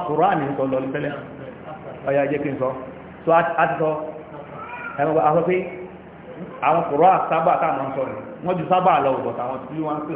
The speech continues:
wọ́n pè sábà. Now, eh, Hafs,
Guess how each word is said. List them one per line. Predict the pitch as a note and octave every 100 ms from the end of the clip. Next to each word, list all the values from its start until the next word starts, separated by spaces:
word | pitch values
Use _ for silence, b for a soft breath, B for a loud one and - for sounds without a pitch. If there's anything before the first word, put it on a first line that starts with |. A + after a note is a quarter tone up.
| -
wọ́n | - D3+
pè | D3
sábà. | B2 B2+ C3 - - - - - - - -
Now, | C#3 D3 B2 A2 - - - - - - - - - - - - - - - - - - - - -
eh, | - D3 D3 C3+ C3+ B2+ B2 A#2+ A#2 A2+ A2+ - - - - - - - - - - - - - - - - - - - - - - - - - - - - - - - - -
Hafs, | - F#3+ F#3+